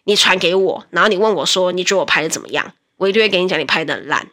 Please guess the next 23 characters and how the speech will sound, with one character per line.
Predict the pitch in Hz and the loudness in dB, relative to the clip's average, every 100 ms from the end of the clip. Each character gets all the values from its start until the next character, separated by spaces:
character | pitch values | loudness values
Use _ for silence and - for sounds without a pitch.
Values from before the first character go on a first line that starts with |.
| _ _ _ - | _ _ _ 0
但 | 240 | 2
是 | 226 240 185 - | 4 2 2 2
要 | 226 | 2
修 | - 220 202 | 4 2 2
正 | 226 | 0
的 | 185 | 2
地 | 190 | 0
方 | 185 185 | 0 -2
实 | - | 0
在 | 190 | 0
是 | 190 - | -2 -2
太 | - 247 254 247 196 | -2 0 2 0 -2
多 | 170 165 170 | -6 -4 -2
了， | 98 - _ _ _ - | -4 -6 _ _ _ 0
多 | 262 | 2
到 | 285 226 | 4 2
我 | |
不 | - | 2
晓 | 196 165 | 0 0
得 | 156 | -8
怎 | - | -10
么 | 165 | -4
讲。 | - | -4